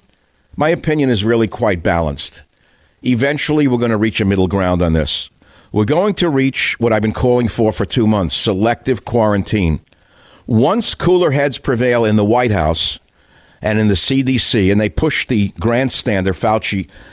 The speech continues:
into a laboratory where he belongs. I don't think he's seen a laboratory,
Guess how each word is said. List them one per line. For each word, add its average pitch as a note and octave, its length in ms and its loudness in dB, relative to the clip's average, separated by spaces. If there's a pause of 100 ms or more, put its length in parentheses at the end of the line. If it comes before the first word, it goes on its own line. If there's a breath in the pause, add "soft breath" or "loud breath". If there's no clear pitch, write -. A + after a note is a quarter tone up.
(160 loud breath)
into C3 340 0
a A2+ 40 2
laboratory A2+ 540 0
where F#2+ 160 2
he G#2 80 2
belongs. G2+ 440 0
I B2 80 0
don't E3+ 140 -2
think D3 140 -2
he's A#2+ 140 -2
seen B2+ 120 -2
a G#2+ 60 0
laboratory, G2 580 0